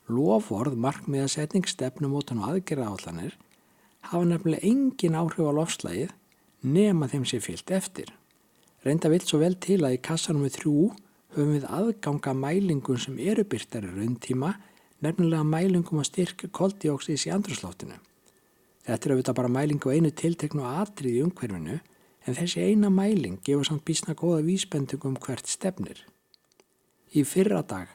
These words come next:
mældi styrkur koldíoxíðs í andrúmsloftinu fjögur hundruð og nítján komma fjörutíu og fjórir milljónastir hlutar, eða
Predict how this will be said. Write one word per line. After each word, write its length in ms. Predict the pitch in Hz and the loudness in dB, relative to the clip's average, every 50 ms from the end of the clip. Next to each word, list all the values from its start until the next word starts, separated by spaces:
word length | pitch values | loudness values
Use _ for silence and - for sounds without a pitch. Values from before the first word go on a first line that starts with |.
| - - | -10 -4
mældi 360 | 131 135 151 170 - 160 139 | -2 -2 -2 0 0 0 0
styrkur 480 | - - - 180 - - - - 147 - | 0 2 2 0 0 0 -2 -2 -2 -2
koldíoxíðs 760 | - - 175 180 - - 165 160 151 147 - - 143 - - 143 | 0 -2 -2 -2 0 0 2 2 2 0 -2 -4 -4 -4 -2 -2
í 40 | 143 | -2
andrúmsloftinu 600 | 180 226 - 139 - - 107 101 - 104 110 117 | -2 -2 -4 -8 -8 -8 -8 -6 -4 -4 -4 -4
fjögur 380 | - - - 143 165 175 147 - | -4 0 0 2 2 2 2 0
hundruð 280 | 151 151 - 135 131 123 | -2 -4 -2 -2 -2 -2
og 60 | 120 117 | 0 0
nítján 560 | 113 123 143 170 196 190 - - 123 117 123 - | 0 0 0 0 -2 -2 -2 -4 -4 -2 -2 -4
komma 200 | - 131 123 113 | -2 -2 -2 -2
fjörutíu 460 | - 139 143 143 160 - - - 143 | 0 0 0 0 0 -4 -4 -4 -4
og 80 | 123 - | -4 -2
fjórir 420 | - 139 151 160 151 143 131 - - | 0 0 2 4 4 2 2 0 -2
milljónastir 640 | 120 123 143 180 208 196 156 131 113 - - 95 87 | -4 0 2 2 4 4 4 2 2 -2 -4 -6 -6
hlutar, 380 | 87 95 - - - 131 - - - | -6 -8 -8 -6 -8 -8 -8 -8 -14
eða 180 | 85 76 78 | -14 -14 -14